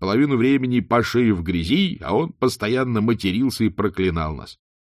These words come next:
Однажды заставил меня всю ночь чистить сортиры зубной щёткой. Он поднимал нас с коек при помощи палки с шипами. Мы прыгали по его приказу через обручи, ненавидели его безумно, готовы были его убить,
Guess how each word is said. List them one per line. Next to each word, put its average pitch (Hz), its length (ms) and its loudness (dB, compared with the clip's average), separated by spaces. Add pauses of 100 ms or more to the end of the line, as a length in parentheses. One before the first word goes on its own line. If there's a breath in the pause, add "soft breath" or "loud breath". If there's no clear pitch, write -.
(340)
Однажды 113 560 2
заставил 107 540 0
меня 104 280 0
всю 107 220 -2
ночь 110 440 -2
чистить 101 500 -4
сортиры 104 580 -2
зубной 95 460 0
щёткой. - 580 -8 (640)
Он 135 260 2
поднимал 139 600 2
нас 139 260 0
с - 100 -8
коек 135 380 2
при 127 160 2
помощи 131 480 0
палки 117 540 0
с 90 40 -8
шипами. 85 640 -6 (400)
Мы 143 160 6
прыгали 143 460 6
по 120 160 0
его 139 280 4
приказу 127 540 0
через 120 400 2
обручи, 127 600 2
ненавидели 127 720 2
его 117 180 4
безумно, 107 760 0
готовы 127 360 2
были 131 280 4
его 165 340 4
убить, 170 480 0